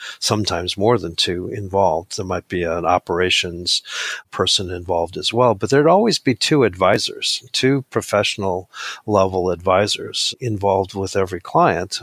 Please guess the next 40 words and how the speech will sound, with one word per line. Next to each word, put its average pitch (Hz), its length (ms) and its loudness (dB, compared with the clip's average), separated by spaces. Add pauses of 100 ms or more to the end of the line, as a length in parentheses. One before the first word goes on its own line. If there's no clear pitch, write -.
one 95 320 0
more 85 200 -4
senior 104 440 0
than 92 280 -4
the 92 100 -2
other 92 260 -2
usually. 98 640 -4 (580)
And 104 540 0 (180)
their 113 220 2
job 113 480 2
would 95 160 -4
be 104 220 -2
to - 180 -6
be 92 160 -6
two - 220 -4
sets - 420 0
of 87 140 -6
eyes 90 320 0
and 92 120 -8
ears, 101 560 -4 (280)
you 110 100 -14
know, 98 60 -12
observing 123 520 2
not 110 140 2
only 113 200 4
what's 95 280 -2
being 92 280 -4
said, 131 560 4
but 101 220 -2
what 104 300 -6
the 107 80 -12
body 113 360 2
language 123 500 0
is 131 340 0 (420)
in 98 460 0 (160)
the 98 340 0
relationship 101 800 0
with 110 140 -4
the 110 100 -6
client, 104 640 0